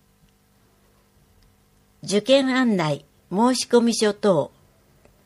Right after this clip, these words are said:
六月十四日金曜まで、行政管理課、市役所三階、および支所総務課、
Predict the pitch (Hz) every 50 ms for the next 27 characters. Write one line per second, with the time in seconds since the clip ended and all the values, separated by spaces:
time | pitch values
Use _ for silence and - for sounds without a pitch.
0 | _ _ _ _ _ _ _ _ _ _ _ _ _ - - 190 202 202 - 269
1 | 262 269 277 - 254 247 196 185 247 277 269 240 208 180 165 - _ - 175 165
2 | 165 - _ - - 220 226 240 240 233 226 220 214 196 196 185 151 160 160 165
3 | - _ _ - _ _ _ _ - 151 226 247 269 277 269 - 262 262 247 247
4 | - 233 233 233 226 208 226 - - 208 196 190 - _ _ _ _ _ _ -
5 | - - 214 240 269 262 - 254 - 190 160 - 175 170 170 160 165 165 156 160
6 | 156 - - _ _ _ _ _ _ _ _ _ - 180 190 190 180 156 131 147
7 | 156 - - - _ _ - - 269 269 - 240 202 190 - 185 190 196 190 185
8 | 180 175 - 160 156 156